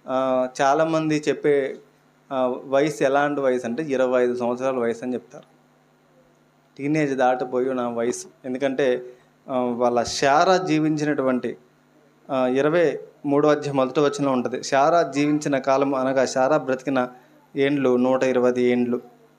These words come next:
అంటే శారాకి, ఆ, తొంభై ఏళ్ళ వయసు ఉన్నప్పుడు ఆయన పుట్టాడు కదా,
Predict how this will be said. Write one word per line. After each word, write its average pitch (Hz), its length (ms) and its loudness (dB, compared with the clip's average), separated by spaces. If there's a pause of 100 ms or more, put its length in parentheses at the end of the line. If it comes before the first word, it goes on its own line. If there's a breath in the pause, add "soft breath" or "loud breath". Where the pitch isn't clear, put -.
(1600)
అంటే 143 300 -2
శారాకి, 170 920 0 (1300)
ఆ, 123 460 0 (360)
తొంభై 143 280 0
ఏళ్ళ 156 200 2
వయసు 143 320 0
ఉన్నప్పుడు 139 480 -2 (2500)
ఆయన 123 120 -4
పుట్టాడు 123 420 -4
కదా, 120 260 -2